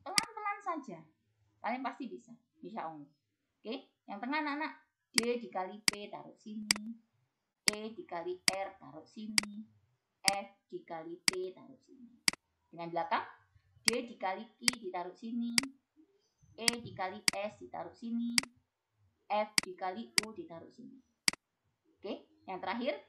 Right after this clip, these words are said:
D dikali P, ditaruh sini. H kali R, taruh sini. I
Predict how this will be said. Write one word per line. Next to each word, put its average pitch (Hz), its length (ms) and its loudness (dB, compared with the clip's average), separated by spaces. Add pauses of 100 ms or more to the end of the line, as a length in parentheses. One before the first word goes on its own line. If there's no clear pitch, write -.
(160)
D 262 400 6
dikali 208 560 -2 (160)
P, - 0 - (400)
ditaruh 175 400 -6
sini. 220 480 -6 (800)
H - 60 -6 (340)
kali 196 320 0 (160)
R, 208 280 6 (120)
taruh 165 240 -6
sini. 220 400 -6 (960)
I 226 320 2